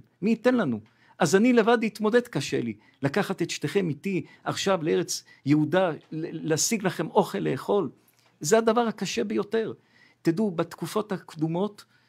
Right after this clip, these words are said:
ה-, הדבר הקשה ביותר היה אישה ש-, גרושה, אלמנה, מי יפרנס אותה? מי ייתן לה? א-, איך תתפרנס? היא אומרת, "אני לא יכולה לפרנס את עצמי. איך אני יכולה לפרנס גם את שתיכם? לכו לבית אביכם."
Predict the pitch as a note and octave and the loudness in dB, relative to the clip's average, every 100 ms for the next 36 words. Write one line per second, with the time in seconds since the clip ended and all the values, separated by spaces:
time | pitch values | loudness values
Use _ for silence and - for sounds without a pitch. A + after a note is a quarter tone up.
0 | _ _ _ _ _ - - E3 E3 D3 | _ _ _ _ _ -8 -4 -4 -4 -2
1 | D3+ G#3+ G3+ - D3 A3 G#3 F3+ F3 G3 | 0 0 -2 -4 -2 -2 0 -2 -2 -2
2 | D#3+ E3 F#3+ - _ - D#3 A3 G#3+ A3 | 0 -2 -4 -8 _ -6 -4 -2 -2 -4
3 | G#3+ G3+ G#3 B3 G#3 - - - D3 D3+ | -4 -4 -8 -12 -16 -18 -14 -12 -10 -4
4 | D3+ D#3 - F#3+ F3+ D#3+ - D#3+ D#3+ E3 | -2 -2 -2 -4 -4 -6 -2 -2 -2 -4
5 | F#3 E3+ - _ F3 G3+ - G#3 G#3 G3+ | -6 -8 -14 _ -2 -2 -2 -4 -2 -4
6 | - E3 F#3+ - A3 F#3 A#2 _ _ _ | -6 -4 -4 -4 -6 -6 -10 _ _ _
7 | _ - A3 A3+ - G#3+ - G3+ G#3+ G#3+ | _ -2 2 2 0 -6 -4 -2 0 -2
8 | - - _ _ _ - A#3+ A3 A#3+ A#3 | -4 -10 _ _ _ 4 4 6 2 2
9 | G3+ A3 B3+ A3+ - A3 A3 - G#3 G#3+ | 2 2 4 2 2 0 0 -2 -4 -4
10 | A3 G3 - G#3+ A#3 C#3 - _ _ G#3 | -4 -6 -4 -2 -2 -4 -12 _ _ 2
11 | F#3+ G#3 F#3 G#3+ G3+ G3 G3+ G3+ E3+ G3 | 2 0 -2 -2 -2 -2 -2 -2 0 0
12 | G3 - G3 - A3 D#3 - _ A3+ A3+ | 0 -4 -6 -2 -2 -2 -8 _ 6 8
13 | A3+ G#3 A3+ A3+ G#3 F#3 A3+ G#3+ | 6 6 6 2 -2 -2 -2 -4